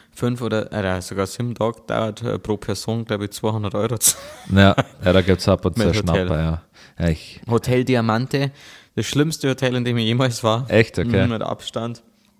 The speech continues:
Speaker 1: Äh, sowas habe ich noch nie erlebt, wirklich noch nie erlebt. Frühstück, klar, dumm überhaupt ein Frühstück dazu zu nehmen, hätte ich besser wissen müssen.
Speaker 2: Ja.
Speaker 1: In, in Peguera war das.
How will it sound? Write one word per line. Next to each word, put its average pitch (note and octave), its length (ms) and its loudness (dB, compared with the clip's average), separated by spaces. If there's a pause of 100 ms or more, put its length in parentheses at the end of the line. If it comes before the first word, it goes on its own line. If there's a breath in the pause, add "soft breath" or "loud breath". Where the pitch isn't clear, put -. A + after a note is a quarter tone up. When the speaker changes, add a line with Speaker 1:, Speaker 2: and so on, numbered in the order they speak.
(840)
Speaker 1:
Äh, F2+ 240 -2
sowas G#2+ 240 -2
habe G#2 140 0
ich G2+ 40 -2
noch G2+ 60 -2
nie G#2+ 180 0
erlebt, F#2 520 -2
wirklich G2 300 -4
noch F#2+ 100 -2
nie G#2 140 -2
erlebt. F#2 340 -4
Frühstück, - 680 -8 (640 loud breath)
klar, F2+ 220 0
dumm G#2 300 -2
überhaupt F#2 380 -4
ein F#2 60 -6
Frühstück G2 400 -8
dazu G2 280 -6
zu - 140 -10
nehmen, F2+ 220 -2
hätte F#2 140 0
ich F2 60 -8
besser G2 320 -4
wissen F#2+ 300 -4
müssen. F#2 420 -2
Speaker 2:
Ja. F#2+ 160 4 (120)
Speaker 1:
In, G2 100 -6
in F#2 60 -8
Peguera F#2+ 680 0
war F#2 140 -4
das. F#2 280 -4